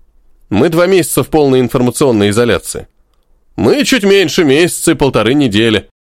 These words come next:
Дальняя связь, согласно полученной инструкции, активируем один раз в сутки на пятнадцать минут,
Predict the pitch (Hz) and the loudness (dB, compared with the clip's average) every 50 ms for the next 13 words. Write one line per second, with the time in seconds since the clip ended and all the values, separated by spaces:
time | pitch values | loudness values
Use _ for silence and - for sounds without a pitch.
0 | _ _ _ _ _ _ 98 98 147 220 233 196 160 131 - - 117 127 190 214 | _ _ _ _ _ _ -4 -2 -2 0 0 0 0 0 0 0 0 0 0 0
1 | - - - 127 117 127 135 127 117 - 117 101 117 110 107 104 101 - 113 107 | 0 0 -2 -2 0 0 0 0 0 -2 -2 0 0 0 0 -2 -2 -2 -2 0
2 | 104 101 101 95 - - 185 240 208 - - - 180 175 156 131 - - 156 202 | 0 0 0 -2 -2 -2 -2 -2 -4 -4 -4 -2 0 0 0 -2 -2 -2 -2 0
3 | 247 254 233 214 190 160 139 120 117 175 190 135 135 131 - - - - 117 110 | 0 0 0 0 2 0 0 0 0 0 0 0 0 -2 -4 -8 -4 -2 -2 -2
4 | 98 - - - 104 101 104 98 120 113 135 143 170 - - - - 98 87 85 | -4 -4 -4 -2 0 0 0 -2 -2 -2 0 0 0 -2 -4 -4 -2 -2 0 0
5 | 82 82 80 - - | -2 -4 -4 -8 -12